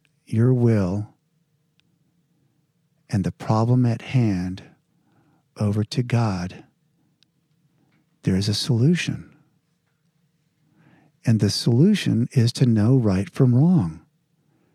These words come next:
If you're calm and you're sober because you trusted God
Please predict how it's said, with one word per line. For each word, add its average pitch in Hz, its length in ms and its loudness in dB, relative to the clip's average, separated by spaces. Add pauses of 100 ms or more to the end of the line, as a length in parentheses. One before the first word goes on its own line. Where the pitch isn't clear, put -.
(760)
If 110 200 0
you're 156 140 6
calm 139 560 2 (100)
and 110 120 2
you're 113 120 2
sober 120 760 2 (500)
because 110 340 -2
you 110 60 -2
trusted 120 540 0
God 110 500 0